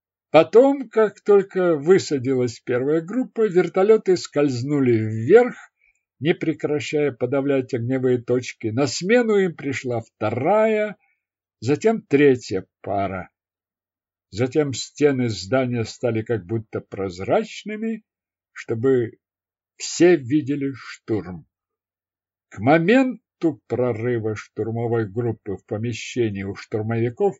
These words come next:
погиб только один человек. Он так и был изображен лежащим, хотя в жизни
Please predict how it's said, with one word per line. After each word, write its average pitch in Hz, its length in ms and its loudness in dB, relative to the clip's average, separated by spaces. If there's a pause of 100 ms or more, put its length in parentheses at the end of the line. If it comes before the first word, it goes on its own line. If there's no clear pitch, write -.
погиб 131 400 -4
только 180 360 -4
один 135 400 -6
человек. 98 560 -6 (640)
Он 190 260 -2
так 190 280 -6
и 190 100 4
был 131 320 0
изображен 117 640 -2
лежащим, 143 1040 0 (760)
хотя 123 680 0 (500)
в 120 140 0
жизни 170 760 4